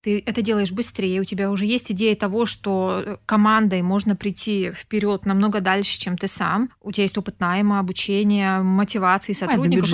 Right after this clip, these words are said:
Speaker 1: прочее.
Speaker 2: бюджетирование.
Speaker 1: Бюджетирование. То есть, когда ты уже находился в роли, которая близка, ну, скажем так, какому-то стратегическому даже комитету, тебе
Speaker 2: Связи,
Speaker 1: проще.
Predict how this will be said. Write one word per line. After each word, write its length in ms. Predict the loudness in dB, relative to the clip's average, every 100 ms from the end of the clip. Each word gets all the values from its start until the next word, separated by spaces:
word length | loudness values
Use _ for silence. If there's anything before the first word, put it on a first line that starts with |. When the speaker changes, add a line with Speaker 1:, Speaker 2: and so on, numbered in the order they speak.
| 0
Speaker 1:
прочее. 160 | 2 2
Speaker 2:
бюджетирование. 340 | 2 2 0
Speaker 1:
Бюджетирование. 760 | 0 0 -2 0 0 2 0 -2
То 40 |
есть, 100 | -2
когда 220 | -2 0
ты 100 | 0
уже 200 | 0 2
находился 480 | 0 0 0 0 0
в 60 | 0
роли, 340 | 2 2 0 -4 -14 _
которая 320 | -4 -2 0
близка, 600 | 0 0 0 2 2 0 -8 -16 -4
ну, 140 | -4
скажем 240 | -2 -6
так, 100 | -6
какому-то 320 | -6 -2 0 0
стратегическому 640 | -2 0 2 0 2 2
даже 180 | 2 2
комитету, 520 | 2 0 2 2 2
тебе 120 | 4
Speaker 2:
Связи, 260 | 4 6 4
Speaker 1:
проще. 120 | 4